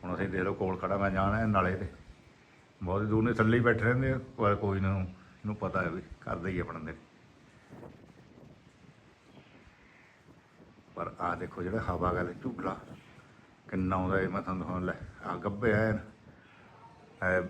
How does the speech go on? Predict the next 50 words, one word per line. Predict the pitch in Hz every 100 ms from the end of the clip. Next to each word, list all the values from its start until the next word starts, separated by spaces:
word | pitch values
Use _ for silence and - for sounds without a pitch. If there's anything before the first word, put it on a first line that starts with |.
| -
ਬੀਮ | 90 95 95
ਦੇ | 92 90 - - - - - -
ਟੰਗਿਆ | 92 90 90
ਵਾ। | 90 - - - - - - _ - -
ਕਿੰਨੀ | 95 98 98
ਕਿੰਨੀ | 101
ਦੂਰ | 104 123
ਹਵਾ | 120 101
ਵੀ | 107
ਬਹੁਤ | 107 101
ਚੱਲਦੀ | 107 101 104
ਆ, | 120 135 - - -
ਹਨੇਰੀ | 123 95
ਮਗਰ | 92 98 101
ਚੱਲਦੀ | 101 92 98
ਆ |
ਅੱਜ | 92
ਫਿਰ। | 95 104 - - - - - - - - - - - - -
ਵੀ | 87 87 - - - 92
ਲੰਡੀ | 87 90 98
ਝੂਲੇ | 123 107
ਉੱਡਦੀ | 104 95 95
ਨਹੀਂ | 104
ਹੈਗੀ, | 101 101
ਕੋਈ | 113 120
ਉਹ | 101
ਨਹੀਂ | 104
ਹੈਗਾ | 98 98 - - - - - 92
ਵੀ | 90
ਹੱਥ | 92 -
ਪਾ | - 95
ਲਵੇ | 92
ਕੋਈ | 95 98
ਫੜ | 92
ਲਵੇ। | 92 95 - - - - - - - - -
ਪਰ | - 104
ਇੱਕ | 110 110
ਹੋਰ | 110 113
ਹੈ, | 127
ਬਿੱਲੀ | 135 92 104 113
ਇੱਥੇ | 113 110 107
ਆਉਂਦੀ | 104 113
ਹੈ, |
ਬਿੱਲੀ | 107 101 107
ਵੀ | 113
ਰੋਟੀ | 107 113
ਖਾਣ | 101 104
ਆਉਂਦੀ | 104 113
ਸਾਂਝ | 107 113
ਸਵੇਰ, | 110 113 104